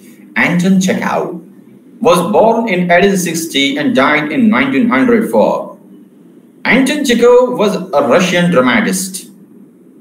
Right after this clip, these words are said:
and he is quite popular in English literature for his literary moment, realism. He brought realism in the drama. The subsequent moment of naturalism also in the drama.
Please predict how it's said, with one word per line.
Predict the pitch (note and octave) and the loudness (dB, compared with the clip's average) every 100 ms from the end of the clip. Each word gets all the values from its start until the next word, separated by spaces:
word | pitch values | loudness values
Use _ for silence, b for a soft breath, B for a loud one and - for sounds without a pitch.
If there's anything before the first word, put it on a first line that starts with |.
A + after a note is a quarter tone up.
| - - - | -20 -14 -4
and | A#2+ | 0
he | E3+ | 0
is | F3+ | 0
quite | F#3 G#3 G#3 G3 | 2 2 2 0
popular | G#3 G#3+ A3+ A3+ G#3 F#3 | 2 2 0 0 0 -2
in | F3+ | -2
English | F3+ F#3+ F3 | 0 0 0
literature | E3 D#3+ - F3 - B2+ B2 | -2 -4 -2 -2 0 0 0
for | C#3 | 0
his | C#3 C3+ | 0 0
literary | C3 D#3+ D#3+ D3+ D3+ D3+ | -2 -2 -4 -4 -4 0
moment, | A#2+ C#3 C#3+ D3+ | 0 0 0 -2
realism. | B2+ A2 G2+ D#3 F#3+ G3 F#3+ F#3+ G3 F3+ A3+ - | -2 -2 -2 2 2 4 2 2 0 0 -2 0
He | C3 - | -2 0
brought | E3+ F#3+ A#2 | 0 0 -2
realism | G#2 C#3+ E3 A#2+ F#2+ F#2 - - - - - - - - - - - | -2 0 0 0 -2 -6 -8 -18 -20 -20 -20 -20 -20 -20 -20 -20 -10
in | G#3+ | -2
the | A#3 | 0
drama. | A#3+ A#3 G3 - - - - - _ _ - _ _ - | 2 0 0 -4 -8 -14 -20 -20 _ _ -20 _ _ -10
The | - | -6
subsequent | - D#3+ D#3+ F3 E3+ F3 F3 | -2 -2 -2 -2 0 0 0
moment | E3 D#3+ E3 - F3 F3+ | 0 0 0 -2 -4 -6
of | G2+ G2+ | -4 -2
naturalism | F#2+ A2+ C3 C3 C#3+ C3+ C3+ G#2 F#2+ | 0 0 0 0 0 0 0 0 0
also | G#2 G2 F#2+ E2+ | 0 0 -2 -2
in | G#2+ | 0
the | G#2 | 2
drama. | F#2+ G#2 - - - | 0 -2 -4 -8 -14